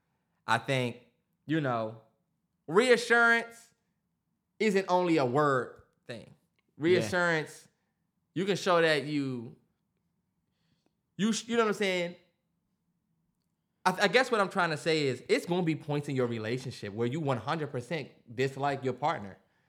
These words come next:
Speaker 1: And it's gonna be points in your relationship where your partner dislike you. This don't mean that you're in a situation where you're now with somebody who just don't like you no more, not attracted to you anymore.
Speaker 2: Mm-hmm.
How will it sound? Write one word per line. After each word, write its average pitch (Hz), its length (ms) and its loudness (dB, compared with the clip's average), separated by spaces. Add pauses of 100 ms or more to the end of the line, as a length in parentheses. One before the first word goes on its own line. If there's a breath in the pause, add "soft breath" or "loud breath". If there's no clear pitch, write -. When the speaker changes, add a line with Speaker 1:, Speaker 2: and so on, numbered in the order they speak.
(540)
Speaker 1:
And 147 600 0 (640)
it's 185 140 4
gonna 180 140 2
be 185 340 0 (520)
points 185 200 0
in 190 60 -4
your 180 100 0
relationship 175 460 -2
where 151 100 -2
your 156 100 -2
partner 175 300 -2
dislike 165 440 -4
you. 156 200 -8 (680)
This 196 240 6
don't 175 280 4
mean 196 240 0
that 151 100 0
you're 165 160 4
in 151 80 0
a 139 100 -4
situation 147 600 -2
where 123 100 2
you're 135 160 2
now 135 240 2
with 135 160 2
somebody 123 400 -2
who 135 220 -6
just 117 220 -4
don't 131 280 -2
like 117 240 -4
you 139 80 -2
no 117 180 -2
more, 123 340 2
not 123 160 2
attracted 131 520 0
to 127 80 -8
you 113 140 -6
anymore. 107 480 -8
Speaker 2:
Mm-hmm. 110 420 2